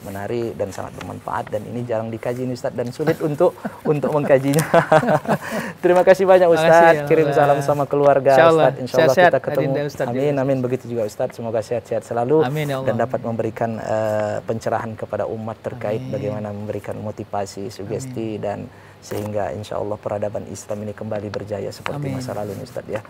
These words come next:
Speaker 2: Amin, amin.
Speaker 1: Dan pemirsa T V R I Sumatera Utara,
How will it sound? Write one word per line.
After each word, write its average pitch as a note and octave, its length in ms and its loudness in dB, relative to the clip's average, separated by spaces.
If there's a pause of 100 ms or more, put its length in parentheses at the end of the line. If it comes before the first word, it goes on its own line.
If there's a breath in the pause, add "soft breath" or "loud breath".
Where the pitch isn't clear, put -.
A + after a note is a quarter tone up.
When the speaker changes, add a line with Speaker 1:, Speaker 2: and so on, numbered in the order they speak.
Speaker 2:
Amin, D3 320 -2
amin. C3 160 -6
Speaker 1:
Dan A#2+ 320 0
pemirsa A#2+ 480 -4
T - 80 -4
V B2 240 -2
R - 80 -8
I B2 140 -2 (180)
Sumatera A2 480 -6
Utara, A2 320 2